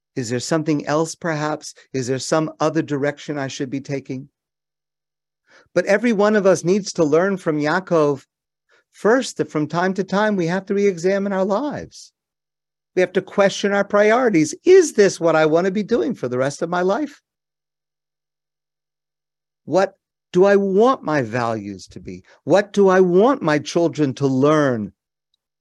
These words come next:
about what's important to me? What is central and what is peripheral? What can I do without? And what am I really living for?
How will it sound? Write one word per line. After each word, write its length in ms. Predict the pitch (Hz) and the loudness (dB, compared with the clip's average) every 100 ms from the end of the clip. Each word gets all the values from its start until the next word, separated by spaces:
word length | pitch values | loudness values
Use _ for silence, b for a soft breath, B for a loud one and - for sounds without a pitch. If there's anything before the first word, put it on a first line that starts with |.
| _ _ | _ _
about 260 | 139 143 131 | -2 0 2
what's 220 | 151 151 | 0 0
important 580 | 139 - 151 139 123 107 | -2 -2 -2 -2 -4 -10
to 120 | 120 | -10
me? 240 | 104 92 _ _ _ | -10 -12 _ _ _
What 180 | 147 151 | 0 2
is 180 | 143 | 0
central 600 | - - 170 156 139 107 b - | -4 -2 -2 0 -2 -4 b -8
and 160 | 131 127 | -4 0
what 160 | 143 | 0
is 160 | 139 120 | 0 -4
peripheral? 640 | - 131 131 - 110 95 b _ | -6 -4 -4 -4 -10 -10 b _
What 160 | 190 190 | -4 0
can 140 | 180 | 0
I 80 | 170 | 0
do 180 | 139 180 | 2 2
without? 500 | 175 160 151 143 - _ _ _ _ _ _ - | 4 2 0 -2 -8 _ _ _ _ _ _ -6
And 160 | 131 | -2
what 140 | 139 160 | -2 -2
am 100 | 151 | -2
I 60 | |
really 360 | 139 143 147 143 | -2 0 0 -2
living 380 | 127 143 143 127 | -4 -4 -4 -8
for? 560 | - 139 123 101 92 | -10 -10 -8 -10 -16